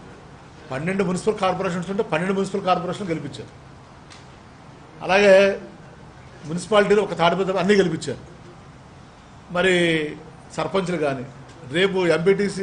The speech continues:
జెడ్పీటీసీ result వస్తే అవి కూడా వరుస ఉంటాయి, పదమూడు జిల్లా పరిషత్ కూడా వస్తాయి. అయినా కూడా వీళ్ళకి తెలుగుదేశం పార్టీ నాయకులు కానీ చంద్రబాబు నాయుడు గారు కానీ తెలివి లేకుండా ఒకటే పని వాళ్ళకి, పొద్దున్న లేచిన నుంచి ప్రభుత్వమే బుర్ర జల్లటం,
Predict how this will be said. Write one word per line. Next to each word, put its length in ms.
జెడ్పీటీసీ 380
result 220
వస్తే 160
అవి 140
కూడా 160
వరుస 160
ఉంటాయి, 180
పదమూడు 280
జిల్లా 180
పరిషత్ 260
కూడా 160
వస్తాయి. 240
అయినా 240
కూడా 160
వీళ్ళకి 320
తెలుగుదేశం 440
పార్టీ 260
నాయకులు 340
కానీ 240
చంద్రబాబు 280
నాయుడు 200
గారు 140
కానీ 180
తెలివి 240
లేకుండా 360
ఒకటే 220
పని 140
వాళ్ళకి, 220
పొద్దున్న 360
లేచిన 280
నుంచి 220
ప్రభుత్వమే 440
బుర్ర 200
జల్లటం, 320